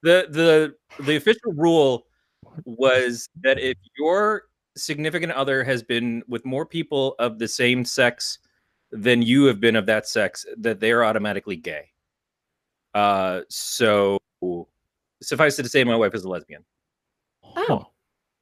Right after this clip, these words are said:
Speaker 2: Good for
Speaker 1: But it,
Speaker 2: her.
Speaker 1: it's more about my low numbers than it is her high <laughs> numbers.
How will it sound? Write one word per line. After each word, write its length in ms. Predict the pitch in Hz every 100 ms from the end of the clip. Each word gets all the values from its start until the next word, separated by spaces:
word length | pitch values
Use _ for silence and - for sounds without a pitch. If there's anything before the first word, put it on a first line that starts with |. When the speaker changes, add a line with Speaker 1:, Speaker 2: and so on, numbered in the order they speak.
| _ _ -
Speaker 2:
Good 100 | 415
for 60 | -
Speaker 1:
But 120 | -
it, 80 | 440
Speaker 2:
her. 360 | 453 440 _ - _
Speaker 1:
it's 160 | 440 -
more 240 | 190 226 233
about 300 | 190 170 -
my 160 | 156 147
low 240 | 131 131
numbers 440 | 143 147 147 147
than 120 | 147 123
it 80 |
is 180 | 135 123
her 160 | 147 127
high 180 | 131 139
<laughs> 0 |
numbers. 760 | 139 165 160 233 - - -